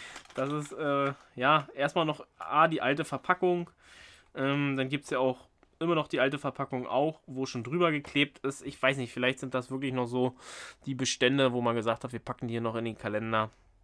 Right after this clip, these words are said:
Mal gucken. Also, bin gespannt auf eure Meinung dazu. Ich find's nicht ganz so geil. Auch wenn Chatterbaits generell was Tolles sind, ne? Da kann man super mit angeln. Also, ähm, allerdings muss ich auch sagen,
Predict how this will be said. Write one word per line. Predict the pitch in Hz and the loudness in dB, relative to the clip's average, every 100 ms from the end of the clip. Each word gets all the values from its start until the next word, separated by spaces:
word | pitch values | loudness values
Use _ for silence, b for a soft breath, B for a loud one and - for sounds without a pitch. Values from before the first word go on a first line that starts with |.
| _ - | _ 4
Mal | 120 127 | 6 6
gucken. | 110 95 78 | 4 -8 -10
Also, | 87 101 104 107 104 123 - | -6 -6 -4 -4 -4 -8 -10
bin | 139 | -6
gespannt | 139 - 127 139 | -4 2 2 2
auf | 117 - | -8 -6
eure | 113 123 | -4 -2
Meinung | 113 107 131 120 | 0 0 0 0
dazu. | 113 - 123 117 B B B - | -2 -2 -2 -2 B B B 2
Ich | 143 143 | 2 2
find's | - 139 131 - - 117 | -2 -2 -2 -4 -12 -10
nicht | 107 | -6
ganz | 95 95 | -4 -4
so | 104 | -4
geil. | 87 | 4
Auch | 151 196 | 6 6
wenn | 202 | 2
Chatterbaits | 196 208 190 185 | 2 2 2 2
generell | 165 143 151 | 0 2 2
was | 151 | 2
Tolles | - 135 143 | 2 0 0
sind, | 101 92 | -4 -6
ne? | 110 | -2
Da | 123 113 | -2 -2
kann | 127 | 0
man | 123 | 0
super | 123 131 123 | 0 0 2
mit | 117 | 0
angeln. | 98 127 120 113 | -2 0 -2 -2
Also, | 110 113 110 107 B B B B B 104 | -6 -4 -4 -6 B B B B B -2
ähm, | 110 113 107 107 107 110 - 127 - _ _ _ _ - | 0 2 0 -4 -6 -8 -12 -20 -20 _ _ _ _ -2
allerdings | 131 156 131 131 180 277 349 - - - _ _ _ _ _ | 4 4 4 2 2 2 -2 -12 -20 -20 _ _ _ _ _
muss | 113 131 135 | -4 -2 -2
ich | 113 | -4
auch | - 117 - | -4 -6 -6
sagen, | - 175 175 180 190 190 | -2 2 2 0 -2 -4